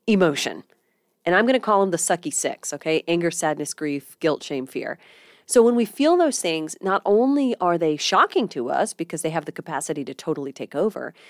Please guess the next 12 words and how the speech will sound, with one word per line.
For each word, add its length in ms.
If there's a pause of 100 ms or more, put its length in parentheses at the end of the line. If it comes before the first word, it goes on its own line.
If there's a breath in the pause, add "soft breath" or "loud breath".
(240 soft breath)
but 120
they're 120
particularly 840
arresting 500
because 260
when 160
you 120
consistently 680
try 640 (180)
not 560 (140)
to 140
feel, 600